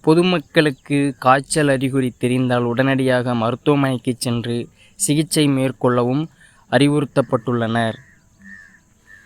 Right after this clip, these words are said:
அத்துடன், முதியவர்கள், நோய் எதிர்ப்பு சக்தி குறைவானவர்கள், திருமணம் உள்ளிட்ட நிகழ்ச்சிகளுக்கும்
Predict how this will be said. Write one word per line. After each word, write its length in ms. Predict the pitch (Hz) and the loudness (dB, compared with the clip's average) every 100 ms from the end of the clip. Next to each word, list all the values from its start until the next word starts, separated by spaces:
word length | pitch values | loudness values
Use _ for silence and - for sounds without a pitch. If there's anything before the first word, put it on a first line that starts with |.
| _ _ _ - | _ _ _ -4
அத்துடன், 420 | 131 - 165 185 | -4 0 2 2
முதியவர்கள், 800 | 170 156 151 190 165 156 143 143 | 2 0 2 2 2 -2 -2 -2
நோய் 420 | 139 143 160 175 170 | -2 0 0 2 0
எதிர்ப்பு 440 | 151 160 - 147 | 0 -4 -4 -4
சக்தி 400 | - 123 - 127 - | -2 -2 -4 -10 -2
குறைவானவர்கள், 800 | 139 147 143 139 127 123 127 120 - | 2 2 2 0 -2 -2 -4 -4 -2
திருமணம் 580 | 143 156 160 151 151 | 0 2 0 0 -2
உள்ளிட்ட 680 | 139 127 127 - 123 120 120 - _ _ - _ - _ - | -2 -2 -2 -2 -2 0 -4 -8 _ _ -20 _ -20 _ 0
நிகழ்ச்சிகளுக்கும் 1000 | 143 165 151 160 147 135 - - 143 | 2 2 2 0 0 -2 -4 -2 0